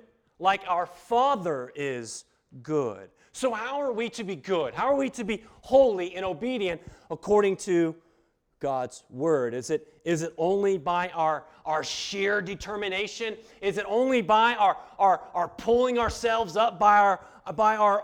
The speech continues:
our bootstraps? This morning, I want to talk about what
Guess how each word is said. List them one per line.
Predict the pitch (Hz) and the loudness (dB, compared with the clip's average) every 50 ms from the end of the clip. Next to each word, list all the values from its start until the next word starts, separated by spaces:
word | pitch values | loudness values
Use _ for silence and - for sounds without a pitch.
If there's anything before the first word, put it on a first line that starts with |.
| - - | -6 -4
our | 175 180 185 175 | 0 0 0 0
bootstraps? | 135 143 220 254 247 - - - 233 233 254 269 247 226 - - - - - - - _ _ _ _ _ _ _ _ _ _ _ _ _ _ _ _ _ _ _ _ _ _ _ _ _ _ _ _ _ _ _ _ _ | 0 0 -2 -2 -2 -4 -6 -4 -4 -2 -2 -4 -6 -10 -16 -20 -20 -20 -20 -20 -20 _ _ _ _ _ _ _ _ _ _ _ _ _ _ _ _ _ _ _ _ _ _ _ _ _ _ _ _ _ _ _ _ _
This | 143 165 160 - - | -10 -10 -8 -10 -10
morning, | 156 160 160 165 160 135 123 117 120 131 - _ _ _ _ _ _ _ _ _ _ _ _ _ _ _ _ _ _ _ _ _ _ _ _ _ _ _ _ _ _ | -10 -6 -6 -4 -4 -4 -6 -8 -10 -12 -16 _ _ _ _ _ _ _ _ _ _ _ _ _ _ _ _ _ _ _ _ _ _ _ _ _ _ _ _ _ _
I | - 151 185 | 0 0 2
want | 214 226 220 214 208 214 | 4 4 2 2 0 -2
to | - 185 | -6 -12
talk | - - - - 180 190 196 196 190 - - | -12 -12 -4 0 4 4 4 4 2 -4 -12
about | 175 156 135 165 175 165 156 147 147 156 - - - - - _ _ _ _ _ _ _ _ _ _ _ _ _ _ _ _ _ _ _ _ _ _ _ _ _ | -16 -12 -8 -6 -4 -2 -2 -2 -4 -6 -8 -14 -20 -20 -20 _ _ _ _ _ _ _ _ _ _ _ _ _ _ _ _ _ _ _ _ _ _ _ _ _
what | 123 139 170 180 190 190 190 - - - | -6 -2 0 0 0 0 -4 -10 -20 -20